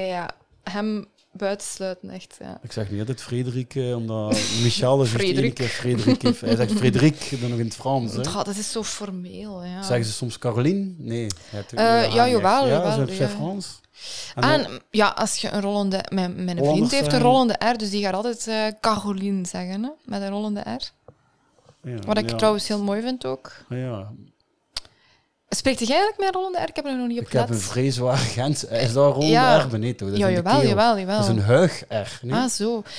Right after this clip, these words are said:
Speaker 1: Ik ben geen logopedist, ik ken het verschil niet, maar voor mij heb je maar twee R'en eigenlijk. Gelijk dat ik het doe, of, of R. Zo,
Speaker 2: Ja.
Speaker 1: allee.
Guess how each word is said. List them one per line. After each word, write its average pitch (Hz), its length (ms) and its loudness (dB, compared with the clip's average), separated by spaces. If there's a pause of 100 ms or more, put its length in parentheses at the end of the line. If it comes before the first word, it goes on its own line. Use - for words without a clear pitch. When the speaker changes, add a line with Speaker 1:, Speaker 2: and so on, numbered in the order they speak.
(180)
Speaker 1:
Ik 226 120 -2
ben 233 140 2
geen 262 180 0
logopedist, 233 420 -4
ik - 60 -10
ken 214 100 -6
het 208 100 -6
verschil 214 320 -6
niet, 240 160 -2
maar 214 120 -6
voor 202 120 -10
mij 226 340 -4 (100)
heb 202 240 -8
je 208 60 -12
maar 196 300 -10
twee 220 340 -4 (160)
R'en 208 180 -8
eigenlijk. 180 440 -10
Gelijk 190 320 -10
dat 190 140 -8
ik 240 140 -6
het - 420 -10 (200)
doe, 269 300 -8
of, 247 180 -8
of - 380 -8 (200)
R. 233 340 -2 (560)
Zo, 120 200 -2
Speaker 2:
Ja. 101 200 -6 (140)
Speaker 1:
allee. 190 300 -10